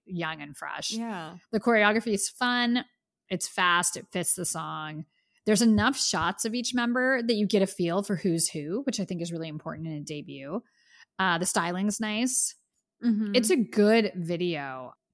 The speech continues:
Speaker 1: I think Jamin is a great dancer, and he, he's kind of a star on camera.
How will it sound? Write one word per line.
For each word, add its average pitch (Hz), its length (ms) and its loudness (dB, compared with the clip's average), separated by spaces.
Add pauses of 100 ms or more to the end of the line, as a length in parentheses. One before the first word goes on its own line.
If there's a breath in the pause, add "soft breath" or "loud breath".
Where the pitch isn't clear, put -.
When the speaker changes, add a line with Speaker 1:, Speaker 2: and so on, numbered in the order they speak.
(380)
Speaker 1:
I 208 60 4
think 226 240 6
Jamin 220 640 2 (120)
is 185 180 0
a 175 80 0
great 170 460 -4
dancer, 156 720 -8
and 175 160 -4
he, 160 400 -8
he's 170 220 -6
kind 175 160 -8
of 160 80 -8
a 160 40 -6
star 160 380 -4
on 160 80 -8
camera. 180 580 -6